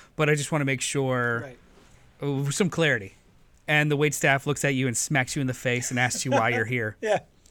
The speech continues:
Speaker 1: For a number one,
Speaker 2: <laughs>
Speaker 1: that's how this book felt.
Speaker 2: Ah.
Speaker 1: Um, will I f-, would, would I, i-, in another circumstance, in a different context, find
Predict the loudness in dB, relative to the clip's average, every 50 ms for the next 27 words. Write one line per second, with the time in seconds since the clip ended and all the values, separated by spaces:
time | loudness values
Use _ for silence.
0 | -20 -20 -20 -20 -20 -20 -20 -20 -20 -20 -20 -20 _ -20 _ _ _ _ 4 6
1 | 8 10 10 10 10 10 8 8 8 8 8 8 6 4 0 -4 -8 -16 -20 -18
2 | -16 -16 -16 -16 -16 -16 -14 -2 -2 -2 0 0 -2 -2 -2 -2 -4 -4 -2 -2
3 | -4 -6 -8 -16 -20 -20 -18 -2 0 2 2 4 2 2 0 0 -2 -4 -6 -6
4 | -6 -6 -6 -6 -6 -8 -10 -10 -2 0 2 2 2 0 -4 -8 -14 -20 -20 -20
5 | -20 _ _ 4 6 6 6 6 2 0 0 4 6 8 8 10 8 8 6 4
6 | -2 -10 -8 -4 2 4 4 4 4 2 4 4 6 6 8 6 4 2 -2 _
7 | 0 0 2 2 2 2 2 2 2 2 2 0 0 2 0 2 2 0 0 0
8 | 0 2 2 2 0 0 0 0 0 -2 -2 -4 -2 0 -2 -2 0 0 0 0
9 | 0 -2 -4 -10 -10 -16 -20 -20 -20 -20 -20 -20 -2 2 4 4 6 4 4 2
10 | 0